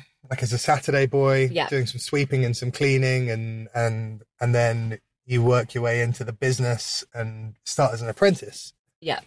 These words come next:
Speaker 1: Which is a great way to do it. And I think we need to encourage more young people, sixteen, seventeen, eighteen, who maybe aren't academic, but are still smart, because you can't be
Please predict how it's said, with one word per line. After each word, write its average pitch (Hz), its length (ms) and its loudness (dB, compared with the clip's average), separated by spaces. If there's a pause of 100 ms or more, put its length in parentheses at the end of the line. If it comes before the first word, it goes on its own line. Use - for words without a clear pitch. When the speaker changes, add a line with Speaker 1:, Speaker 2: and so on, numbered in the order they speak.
(260)
Speaker 1:
Which 180 180 2
is 170 120 2
a - 20 -4
great 156 400 0
way 139 220 2
to 127 100 -6
do 139 220 2
it. 120 200 2
And 127 120 -4
I 123 40 0
think 127 320 -2
we 127 220 2
need 131 220 4
to - 100 -6
encourage 120 480 2
more 123 220 0
young 123 280 4
people, 117 520 -4 (240)
sixteen, 127 420 2
seventeen, 120 480 0
eighteen, 117 440 0
who 117 100 0
maybe 123 280 4
aren't 123 300 2 (540)
academic, 147 720 0 (200)
but - 100 0
are 120 60 2
still 127 280 0
smart, 156 500 2
because 139 220 -8
you 143 80 -14
can't 165 200 2
be 131 120 -2